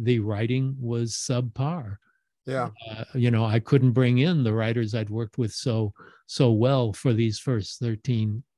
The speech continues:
Speaker 1: drafts. And, um, it, it was heartbreaking. And, but those people who came and wrote on the show, they were scabs.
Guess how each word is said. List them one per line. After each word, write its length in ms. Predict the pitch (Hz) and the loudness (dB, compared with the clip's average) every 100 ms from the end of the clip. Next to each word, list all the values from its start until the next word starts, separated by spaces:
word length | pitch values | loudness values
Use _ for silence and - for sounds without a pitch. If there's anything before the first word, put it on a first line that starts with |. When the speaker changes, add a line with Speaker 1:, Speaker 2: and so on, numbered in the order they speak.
| _ - | _ -4
Speaker 1:
drafts. 680 | 127 147 110 107 - - - _ _ _ _ _ 127 | -2 0 -2 -8 -14 -16 -18 _ _ _ _ _ 0
And, 580 | 113 113 113 113 113 | 2 4 4 4 2
um, 440 | 120 113 113 110 - | 2 2 2 0 -2
it, 160 | 117 117 - | -2 -4 0
it 140 | 135 135 | 2 4
was 320 | 127 107 - _ _ _ _ - | 4 4 -2 _ _ _ _ -2
heartbreaking. 840 | 185 196 - 110 92 110 104 113 - | 0 0 0 0 0 -2 -2 -4 -2
And, 400 | 117 110 107 107 _ _ _ _ _ 175 156 | 0 2 0 -2 _ _ _ _ _ -14 0
but 220 | 143 131 - _ | 2 2 -2 _
those 640 | 117 131 139 147 151 135 - _ _ _ _ _ _ - | 0 4 6 6 4 2 -8 _ _ _ _ _ _ 0
people 340 | 135 120 135 | 0 2 2
who 140 | 110 127 | 2 0
came 320 | - 127 123 | 0 0 0
and 140 | 110 | 0
wrote 220 | 123 156 135 | 0 0 -2
on 140 | 110 | -4
the 80 | 107 | -4
show, 540 | - 110 104 110 120 - | -6 -6 -4 -6 -6 -4
they 220 | 107 110 | 0 2
were 140 | 113 | 0
scabs. 680 | 104 - 127 110 85 87 - | -2 -2 -2 -2 -4 -10 -16